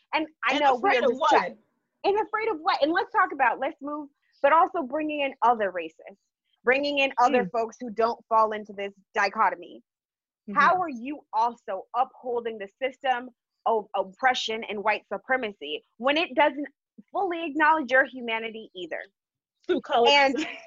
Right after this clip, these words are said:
Speaker 2: Through colorism. Let's talk about it.
Speaker 1: Yes.
Speaker 2: Through colorism. Through your availability to not be as brown as me and therefore be a more palatable version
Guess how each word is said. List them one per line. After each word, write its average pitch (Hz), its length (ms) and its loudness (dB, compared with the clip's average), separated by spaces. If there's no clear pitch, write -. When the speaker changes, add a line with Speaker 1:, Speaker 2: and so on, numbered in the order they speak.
Speaker 2:
Through 381 160 2
colorism. 269 640 0
Let's 277 200 0
talk 214 220 0
about 196 300 0
it. 220 160 -18
Speaker 1:
Yes. 285 400 4
Speaker 2:
Through 185 60 0
colorism. 185 640 -2
Through 302 200 -6
your 269 340 2
availability 240 1120 -2
to 240 200 -4
not 220 360 -4
be 233 120 -8
as 196 120 -18
brown 233 440 2
as 202 220 -8
me 240 460 -6
and 226 180 2
therefore 226 800 0
be 247 160 -8
a 220 120 2
more 214 340 0
palatable 220 920 -2
version 185 560 -4